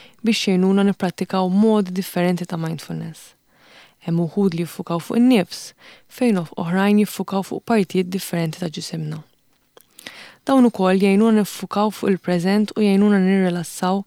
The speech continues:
billi nosservaw x'inhu għaddej minn ġisimna.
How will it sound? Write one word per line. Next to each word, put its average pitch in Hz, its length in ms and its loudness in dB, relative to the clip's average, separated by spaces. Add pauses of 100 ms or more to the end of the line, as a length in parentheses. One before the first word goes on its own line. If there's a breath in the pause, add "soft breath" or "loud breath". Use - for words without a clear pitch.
(360 loud breath)
billi 208 240 4
nosservaw 190 760 0 (240 loud breath)
x'inhu 208 260 0
għaddej 180 380 2
minn 190 160 2
ġisimna. 160 460 -6